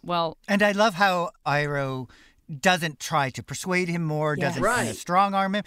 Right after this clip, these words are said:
Speaker 2: He just realizes that this is what
Speaker 1: Yeah.
Speaker 2: Zuko needs at this moment. So, uh,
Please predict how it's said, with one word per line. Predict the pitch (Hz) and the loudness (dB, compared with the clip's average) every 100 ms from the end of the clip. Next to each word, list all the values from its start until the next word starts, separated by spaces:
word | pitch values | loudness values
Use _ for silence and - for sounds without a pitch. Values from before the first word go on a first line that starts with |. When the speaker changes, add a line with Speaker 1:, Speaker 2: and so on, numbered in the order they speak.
| - | -10
Speaker 2:
He | - 226 | -4 -2
just | 254 - | 0 0
realizes | 202 254 240 127 110 120 123 | 0 0 2 0 -4 -10 -10
that | 139 131 _ _ _ - | -8 -8 _ _ _ -10
this | 160 | -8
is | 175 147 | -6 -4
what | 147 139 | -2 -2
Speaker 1:
Yeah. | 104 | -4
Speaker 2:
Zuko | 139 127 135 | -8 -6 -4
needs | 131 120 | -4 -6
at | 113 117 | -10 -10
this | 123 - | -10 -8
moment. | 127 104 90 - | -6 -8 -12 -14
So, | - | -10
uh, | 127 | -10